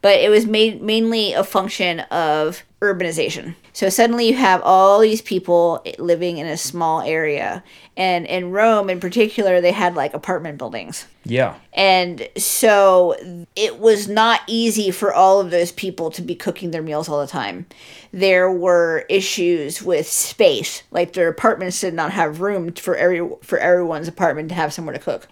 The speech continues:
Speaker 1: There were issues with the cost of fuel, like, the amount of fuel you would need to boil something, or the amount of fuel you would need to roast something for, like, an extended period of time is cost prohibitive.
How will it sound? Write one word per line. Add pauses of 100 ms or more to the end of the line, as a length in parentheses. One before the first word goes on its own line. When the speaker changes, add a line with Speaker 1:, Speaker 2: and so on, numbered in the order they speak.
Speaker 1:
There
were
issues
with (380)
the
cost
of
fuel, (280)
like,
the
amount
of
fuel
you
would
need
to
boil
something, (540)
or
the
amount
of
fuel
you
would
need
to
roast
something
for,
like,
an
extended
period
of
time (420)
is
cost
prohibitive.